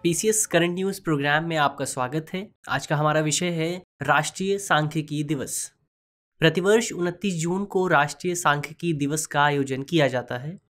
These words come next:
यह दिवस दिवंगत प्रोफेसर प्रशांत चंद्र महालनोबिस की जयंती को चिन्हित करता है, जिन्हें भारतीय सांख्यिकी के जनक के नाम से भी जाना जाता है।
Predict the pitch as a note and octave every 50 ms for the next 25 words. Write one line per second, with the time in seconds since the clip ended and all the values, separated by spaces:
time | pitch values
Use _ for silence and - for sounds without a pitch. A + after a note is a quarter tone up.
0 | _ - D#3+ E3+ F3 E3+ F3+ F#3 G#3 G#3 - - - D3+ C#3+ C#3+ D3+ D3+ D#3+ D#3+
1 | E3+ F#3 F#3 F#3+ - - D#3+ D#3 D#3+ D3 - - D#3 E3 D#3+ - _ _ - D#3+
2 | D#3 D#3 - E3+ D#3 E3 F#3+ G#3 G3 - - - - F3 E3 E3 F3 F3 F3 E3+
3 | D3+ C3+ C3+ C#3+ D3 D3 D3+ D#3 D3+ D3 C#3+ E3+ F3 F3 - - - F#3 D3 C#3+
4 | D3 D3+ D3+ D3+ D3 - C3+ - D#3 D#3 D#3 - E3 D#3+ D3+ D3 - - - B2+
5 | A#2+ - B2 B2 A#2+ A#2+ A#2+ D3+ - _ _ _ _ - D#3+ E3 F#3 G#3 G3 F3
6 | E3 D#3+ D#3 D3+ D3+ - F#3 G3 - - E3+ D3+ D#3 D3+ D#3 F3 E3 - G3+ G3+
7 | G3 G#3 G#3 F#3 D#3 D#3 D#3 F3 F3 F3 - F3+ E3 D#3 C#3+ C#3+ C#3+ C#3 - C#3
8 | C3+ C#3 E3 E3 E3+ D#3+ D3+ C#3+ B2+ B2+ A#2+ - A#2+ A#2+ A2+ A#2 A#2